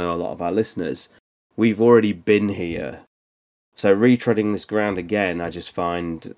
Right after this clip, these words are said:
I just find maddening. You know, I can't go on a forum and, and, or a Discord and just chew up, like, Ada's motives and everything because they've not massively changed still. <laughs> And that's what's so frustrating.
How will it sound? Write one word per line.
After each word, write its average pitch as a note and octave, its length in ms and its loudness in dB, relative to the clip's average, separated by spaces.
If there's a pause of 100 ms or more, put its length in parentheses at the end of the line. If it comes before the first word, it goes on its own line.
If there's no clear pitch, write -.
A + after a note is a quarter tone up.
I F#2+ 140 -6
just F2+ 220 -12
find E2+ 280 -6
maddening. D#2+ 540 -4 (140)
You G2 180 -6
know, F#2 260 -2
I F#2+ 80 -2
can't B2 260 4
go G#2+ 120 2
on G2+ 80 2
a F#2+ 40 -2
forum F#2+ 680 4
and, F#2+ 380 -4
and, F#2 360 -4 (280)
or F2 220 -2
a E2 40 -4
Discord F#2 800 0
and F2+ 240 -4
just - 280 -8 (120)
chew G2 320 4
up, - 180 -2 (640)
like, F2+ 240 -2
Ada's F#2 340 0
motives G2 520 0
and F2+ 100 -6
everything E2 400 -6
because F2 380 -6
they've F2+ 180 -2
not G2 180 -4 (240)
massively F#2 840 -4
changed F2+ 800 -4 (220)
still. E2+ 720 -2 (640)
<laughs> - 100 -12
And G#2 100 -2
that's - 220 -12
what's - 140 -10
so G2 200 -8
frustrating. F#2 720 -4